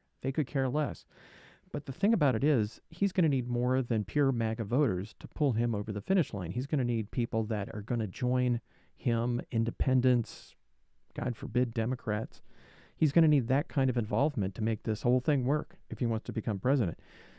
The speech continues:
So it's not, g-, it actually might help him with the maga voters, all these lawsuits, because they're gonna say that, you know, he's a victim,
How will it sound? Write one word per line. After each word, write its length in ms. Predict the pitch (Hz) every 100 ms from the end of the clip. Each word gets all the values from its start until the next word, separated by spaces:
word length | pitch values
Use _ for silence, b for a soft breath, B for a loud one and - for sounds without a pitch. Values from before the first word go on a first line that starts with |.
| B
So 400 | - 139 127 123 -
it's 240 | 127 135
not, 320 | 135 160 220
g-, 100 | 165 -
it 140 | 139 -
actually 320 | 202 - 175
might 320 | 123 127 139 117
help 340 | 104 131 -
him 260 | 156 180 - -
with 200 | 120 127
the 60 | 113
maga 280 | 113 120
voters, 300 | 123 135 143
all 140 | 117 120
these 180 | 127 110
lawsuits, 480 | 110 120 131 139
because 240 | - 113 120
they're 80 | 120
gonna 120 | 113
say 220 | - 117
that, 220 | 107 107 -
you 100 | 120
know, 80 | 101
he's 240 | 113 104
a 40 |
victim, 640 | 104 110 101 104 107 104